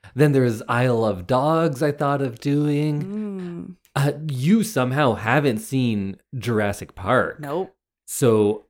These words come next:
Speaker 1: that would make sense to do. And it's also kind of appropriate because you did Babe, and it's right along that same time. And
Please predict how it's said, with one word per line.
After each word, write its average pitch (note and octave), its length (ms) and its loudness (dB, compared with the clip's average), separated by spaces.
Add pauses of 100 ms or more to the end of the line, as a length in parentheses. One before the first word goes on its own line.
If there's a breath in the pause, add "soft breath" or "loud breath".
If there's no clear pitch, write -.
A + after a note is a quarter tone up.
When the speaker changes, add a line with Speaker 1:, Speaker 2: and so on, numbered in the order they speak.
(100)
Speaker 1:
that B2 380 0
would D3 160 2
make A#2+ 260 -2
sense B2+ 320 -2
to C3 80 -10
do. C3+ 220 4
And E3 140 4
it's E3 120 0
also F3 320 0
kind D3+ 320 -2
of B2 540 -2 (360)
appropriate C3+ 480 2
because A#2+ 260 -4
you D3 120 2
did A#2+ 260 0
Babe, F3+ 380 4
and A#2+ 160 2
it's - 260 -4
right F3+ 340 4
along B2+ 340 4
that G#2+ 180 0
same A2 320 -4
time. G#2 460 -4 (360 soft breath)
And A2 380 -2